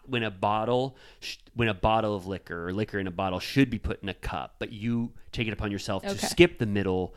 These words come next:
Speaker 2: I see.
Speaker 1: person. You know what I mean?
Speaker 2: Makes sense.
Speaker 1: But you're right about butt chugging. I al-, also thought you didn't have a butt chugging event at Disney World where you're upside down.
Speaker 2: You'd be banned.
Speaker 1: Yeah, you'd be. Oh, com-,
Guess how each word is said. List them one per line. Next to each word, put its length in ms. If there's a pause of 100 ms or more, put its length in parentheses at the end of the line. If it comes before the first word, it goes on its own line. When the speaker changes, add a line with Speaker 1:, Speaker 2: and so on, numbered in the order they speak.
(280)
Speaker 2:
I 40
see. 40
Speaker 1:
person. 500 (120)
You 60
know 80
what 60
I 40
mean? 160 (120)
Speaker 2:
Makes 180
sense. 220
Speaker 1:
But 100
you're 100
right 260
about 220
butt 240
chugging. 420
I 220
al-, 320
also 320
thought 320
you 80
didn't 120
have 100
a 60
butt 280
chugging 320
event 260
at 120
Disney 520
World 280
where 80
you're 180
upside 360
down. 420
Speaker 2:
You'd 80
be 80
banned. 420 (100)
Speaker 1:
Yeah, 220
you'd 160
be. 180
Oh, 120
com-, 180